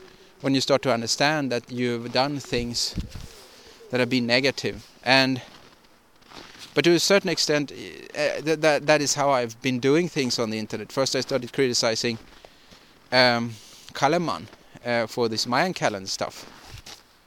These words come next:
And I criticized it because it was a lie. But eventually I've understood that I should have...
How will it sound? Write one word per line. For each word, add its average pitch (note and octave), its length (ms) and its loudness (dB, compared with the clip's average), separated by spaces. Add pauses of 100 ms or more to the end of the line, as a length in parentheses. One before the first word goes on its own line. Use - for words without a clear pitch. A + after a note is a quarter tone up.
(520)
And C#3 120 4
I D3+ 80 6
criticized D#3+ 580 6
it C3 140 0
because C3 260 -2
it B2+ 40 -2
was B2 180 0
a B2 60 0
lie. C3 420 0 (2000)
But C#3+ 140 6
eventually F3+ 580 6
I've C#3+ 160 4
understood C#3+ 500 0
that C#3 220 0
I C3+ 180 0
should C#3 280 -2
have... C3+ 520 -4